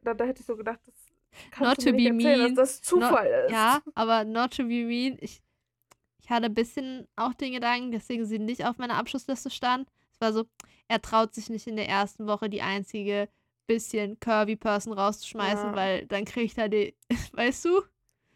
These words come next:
Speaker 2: Es sind
Speaker 1: Kann
Speaker 2: genug
Speaker 1: auch
Speaker 2: Leute,
Speaker 1: sein.
Speaker 2: er wird genug Leute finden, dass er genug rausschmeißen kann und nicht sie rausschmeißen muss.
Speaker 1: Ja, aber ich hatte halt schon, also es gab halt andere, glaub ich, die deutlich weniger Eindruck oder deutlich langweiliger mit ihm gesprochen haben als sie. Also,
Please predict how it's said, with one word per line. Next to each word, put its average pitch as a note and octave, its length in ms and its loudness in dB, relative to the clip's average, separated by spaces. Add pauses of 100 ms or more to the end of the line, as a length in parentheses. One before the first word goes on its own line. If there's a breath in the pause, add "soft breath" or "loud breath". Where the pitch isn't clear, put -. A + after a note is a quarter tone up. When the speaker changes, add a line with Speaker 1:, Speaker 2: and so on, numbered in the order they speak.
(120)
Speaker 2:
Es A#3+ 140 -4
sind C#4 160 0
Speaker 1:
Kann C#4 140 4
Speaker 2:
genug F4 100 6
Speaker 1:
auch - 60 6
Speaker 2:
Leute, C4+ 400 8
Speaker 1:
sein. - 0 -
Speaker 2:
er A#3+ 160 4
wird C#4 180 2
genug D4 240 2
Leute C4 240 2
finden, A#3 240 -2
dass A#3 200 0
er A#3+ 80 -4
genug A#3+ 260 -4
rausschmeißen A3 500 0
kann G#3 360 -6 (300)
und A3 160 -2
nicht G#3+ 220 -2
sie A3+ 120 0
rausschmeißen G#3+ 640 -2
muss. B3+ 300 -8 (220)
Speaker 1:
Ja, A3 400 -8 (140)
aber A3 200 4
ich A#3+ 80 2
hatte C4+ 160 6
halt A#3 180 4
schon, C4+ 260 6
also A3 220 2
es A3 120 -6
gab G#3 180 0
halt A#3 160 0
andere, A3+ 400 2
glaub G#3 180 0
ich, A3 120 -8
die - 420 -16
deutlich - 440 -4 (100)
weniger A#3 420 -4
Eindruck G#3 400 -8
oder G3+ 200 -6
deutlich G#3+ 280 -10
langweiliger G#3 480 -6
mit G3+ 120 -14
ihm G#3 120 -20
gesprochen G#3+ 340 -16
haben G#3 120 -12
als G3 160 -14
sie. G3 180 -8
Also, F#3 240 -6